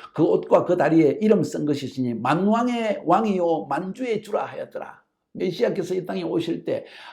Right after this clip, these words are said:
하나님을 대적하고 하나님의 백성을 대적하는 모든 자를 심판하시는 날, 나팔절이 시작된다는 거예요. 예, 나팔절 때 하나님의 심판도 시작되어지고 마지막 기회도 주어지는 거예요. 그래서 나팔절부터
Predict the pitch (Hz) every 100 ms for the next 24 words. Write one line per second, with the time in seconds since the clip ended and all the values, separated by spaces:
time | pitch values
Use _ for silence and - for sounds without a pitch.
0 | - 151 202 190 180 180 - 151 170 180
1 | - 160 175 180 175 185 - 190 175 160
2 | 160 165 165 202 214 180 165 170 175 170
3 | 180 151 143 196 247 302 247 - - 202
4 | 214 - - 185 180 214 302 156 156 135
5 | 131 113 101 - - 143 143 120 107 95
6 | - 80 82 80 - _ _ _ - 120
7 | - - - 160 214 214 214 180 - 170
8 | 151 208 196 196 185 165 139 - - 170
9 | 165 - 233 - - 143 - 147 110 107
10 | 107 92 117 131 156 208 214 208 - -
11 | 214 208 220 240 220 170 123 104 85 82
12 | - - - _ _ - - 226 196 180
13 | 190 220 - 208 - 208 190 160 214 -
14 | 208 202 -